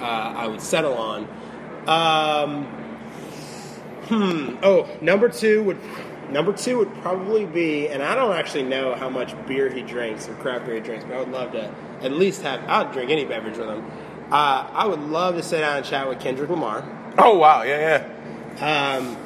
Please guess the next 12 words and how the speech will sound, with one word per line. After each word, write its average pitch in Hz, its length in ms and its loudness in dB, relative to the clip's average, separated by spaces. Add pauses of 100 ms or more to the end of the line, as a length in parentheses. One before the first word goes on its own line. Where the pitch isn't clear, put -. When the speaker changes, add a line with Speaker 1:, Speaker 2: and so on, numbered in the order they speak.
(480)
Speaker 1:
I 151 220 4
have, 147 600 2
I 143 100 0
have 151 160 0
a 131 60 -2
lot 160 640 0
of, 147 460 -2
uh, 120 600 -6 (380)
respect 139 580 -4
for - 220 -4
that 135 220 0
individual, 139 720 -2